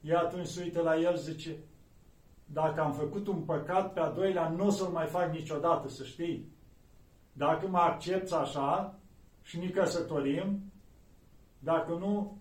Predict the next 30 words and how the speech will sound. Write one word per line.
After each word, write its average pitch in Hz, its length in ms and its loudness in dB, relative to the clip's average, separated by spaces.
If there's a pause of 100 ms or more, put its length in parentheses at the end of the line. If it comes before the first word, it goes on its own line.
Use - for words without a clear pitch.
(160)
ai 170 180 2
terminat 175 520 2
cu 143 60 -6
mine.” 113 380 -4 (280)
El 185 240 0
zice, 180 460 -2 (200)
„Nu 202 120 4
te 202 120 4
accept. - 520 0 (880)
Ori 190 220 4
faci 190 300 4
avort, 208 440 4 (240)
sau 196 260 4
terminăm.” 151 500 0
Atunci 202 340 0
s-a 180 280 2
întors 180 300 2
și - 80 -4
a - 20 -2
plecat. 160 580 -2 (1040)
Și - 160 -18
din 160 160 -6
clipa 202 380 2
aia 202 120 8
au 190 60 4
terminat 185 540 2
cu 170 140 -6
el 202 180 6
pentru 170 320 -4
totdeauna. 143 760 0